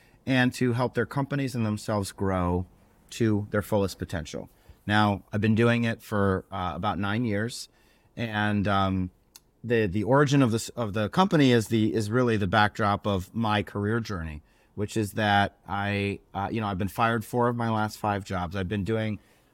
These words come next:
uh, startup sales for twenty years now here in New York City. And, um, you'll probably hear the, the sirens in the background shortly, which will confirm that, you know, I'm not in a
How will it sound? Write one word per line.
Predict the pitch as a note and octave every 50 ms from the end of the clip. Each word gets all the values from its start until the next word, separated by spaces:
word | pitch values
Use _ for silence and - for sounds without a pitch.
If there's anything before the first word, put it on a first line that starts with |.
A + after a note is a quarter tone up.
| _ -
uh, | - F#2+ F#2+ F#2
startup | F2+ - - - - B2+ C3+ C#3+ C#3+ C#3+ C3+ -
sales | - - - C#3 B2+ A#2 A2 G2+ F#2+ F2+ F#2 F#2+ F#2+ - - - -
for | - - - A#2+ G#2 G2+ F#2
twenty | - - B2 A2+ A2 G#2+
years | G#2+ G#2 G#2 F#2+ G2+
now | G2 F2 F2 E2+
here | E2 G2+ G#2 G#2 G2
in |
New | G2 G2
York | F#2+ F#2 F2+ -
City. | - - G2 E2+ E2+ E2+ F#2 - _ - - _ _ _ _ _ _
And, | - A#2+ A#2 A2 A2 A2 G#2+ G#2 G2+ G#2
um, | G2+ G2 F#2+ F#2 F#2 F#2 F#2+ - _ -
you'll | - G#2+ G#2
probably | - A#2 A2 G#2 G2 G#2 G2
hear | G#2+ G2+
the, | F#2 G2 -
the | - - G#2+
sirens | - - A2+ G#2+ G#2 G#2 G2+ G2+ G2
in | G2
the | G2 F2+
background | F#2 F#2+ F2+ F2+ - G2 F#2 F2+ F2
shortly, | - - G#2+ G2+ F#2 D2+ F#2+ F2+
which | F2 F2+ F2+ -
will | G2+ F2+
confirm | - - G2+ F#2 - - G#2 G2 F#2+ F#2+ F#2 E2+ F#2
that, | F#2+ F2+ E2+ -
you | - F#2
know, | F#2 F2+
I'm | F2 F2 F2+
not | F2+ F2+ F2
in | E2+ E2+
a | F2 E2 D#2+